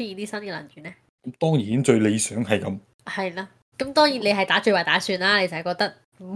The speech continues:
Speaker 1: 㗎啦，冇得 replace 㗎啦。噉而，呃，新能源，即係再生能源、太陽能啦、風能啦，呢啲全部都唔夠啦。當然啦，好明顯啦。噉但係我只係個，只係我冇咁大，即係咁壞嘅打算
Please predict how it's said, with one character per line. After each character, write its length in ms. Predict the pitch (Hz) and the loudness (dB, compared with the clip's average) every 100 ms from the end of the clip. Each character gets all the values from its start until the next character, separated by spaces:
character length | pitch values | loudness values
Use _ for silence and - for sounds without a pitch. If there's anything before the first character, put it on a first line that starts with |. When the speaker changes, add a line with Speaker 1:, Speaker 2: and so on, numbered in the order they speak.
| 170 | 2
Speaker 1:
㗎 160 | 180 | 4
啦， 160 | 190 180 | 4 4
冇 240 | 175 180 | 2 2
得 100 | 214 | 4
replace 520 | 226 196 165 208 190 185 | 2 0 -2 -2 -2 -2
㗎 100 | 165 | -6
啦。 180 | 147 - - - _ _ | -6 -10 -20 -20 _ _
噉 100 | - | -8
而， 460 | 247 226 180 165 147 | -6 -6 -6 -8 -8
呃， 140 | 170 | -8
新 220 | 170 233 | -6 -8
能 220 | 226 165 135 | -6 -8 -12
源， 100 | - | -8
即 140 | 233 | -6
係 60 | 220 | -2
再 220 | 214 202 | 0 0
生 180 | 240 247 | 0 -2
能 160 | 190 | -4
源、 80 | 156 | -6
太 220 | 160 190 180 | -8 -4 -4
陽 60 | |
能 100 | 156 | -4
啦、 100 | 143 | -10
風 160 | 185 214 | -8 -6
能 160 | 214 143 | -6 -6
啦， 60 | 165 | -8
呢 80 | |
啲 140 | 196 214 | -8 -8
全 160 | - | -10
部 100 | 156 | -12
都 120 | 170 202 | -10 -12
唔 220 | 156 - - | -12 -20 -6
夠 160 | 175 175 | -2 -2
啦。 60 | |
當 160 | - 220 | 4 4
然 120 | 220 214 | 4 2
啦， 80 | 220 | 4
好 80 | |
明 160 | 226 202 | 4 2
顯 160 | 165 190 | 0 4
啦。 180 | 226 262 - - - | 4 4 -6 -16 -16
噉 240 | - 208 262 | -10 -10 -2
但 240 | 247 196 175 | 0 0 -2
係 580 | 185 175 175 175 175 175 _ - _ _ _ | -4 -4 -4 -6 -12 -16 _ -20 _ _ _
我 240 | 214 208 | -4 -2
只 200 | 214 - | -2 -2
係 240 | 220 254 196 | 0 2 0
個， 240 | 180 165 - _ | -2 -8 -10 _
只 140 | - | 0
係 380 | 233 269 277 170 | 6 6 6 4
我 80 | 180 | 2
冇 340 | 180 175 175 190 | 0 -2 -2 -6
咁 140 | 180 170 175 _ | -8 -12 -20 _
大， 340 | - 156 143 147 | -6 -4 -4 -8
即 80 | 165 | -12
係 160 | 208 214 | -6 -6
咁 180 | 185 175 | -6 -8
壞 260 | 175 147 147 | -6 -6 -8
嘅 80 | |
打 200 | 165 147 | -10 -10
算 180 | 180 - | -10 -16